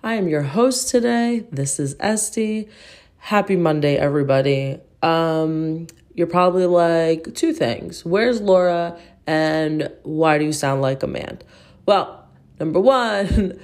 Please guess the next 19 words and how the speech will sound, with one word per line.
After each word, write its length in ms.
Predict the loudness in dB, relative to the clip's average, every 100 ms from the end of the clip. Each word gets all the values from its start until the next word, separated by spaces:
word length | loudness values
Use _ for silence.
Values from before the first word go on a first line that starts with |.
| -20
<laughs> 120 | -6
Laura 420 | 2 4 4 2
is 260 | 2 2 2
out 260 | 0 0
gallivanting 1080 | 2 2 2 0 0 0 -2 -4 -4 -4 -4
in 260 | -6 -6 -6
Europe 480 | -2 0 2 2 2
at 160 | 0
the 80 | 0
moment. 560 | 0 2 2 0 -2 -6 -14 -20 -14 -2
Um, 380 | 2 2 0 -2
so 720 | 2 4 6 4 4 2 2 0
this 400 | 0 0 0 0
week's 240 | 0 2
episode 640 | 0 0 -2 0 0 2
is 140 | 0 -2
a 80 |
solo 640 | -2 0 2 2 2 -2 -10 -10
episode, 720 | -8 -6 -4 0 0 -2